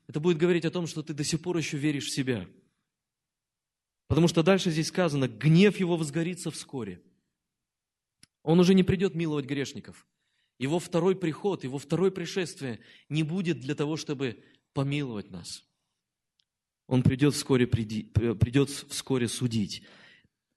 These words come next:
И вот эти события, о которых мы читаем, они уже сбываются. Они уже сбываются.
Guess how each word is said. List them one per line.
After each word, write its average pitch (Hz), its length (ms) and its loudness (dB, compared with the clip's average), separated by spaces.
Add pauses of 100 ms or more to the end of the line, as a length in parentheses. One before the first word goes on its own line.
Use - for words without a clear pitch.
(280)
И 139 100 2
вот 156 320 2
эти 220 160 0
события, 196 480 -4
о 110 40 -6
которых 165 300 -6
мы 165 120 -6
читаем, 156 360 -6
они 147 140 0
уже 180 240 -2
сбываются. 156 720 -8 (2250)
Они 175 180 0
уже 196 220 0
сбываются. 123 600 -8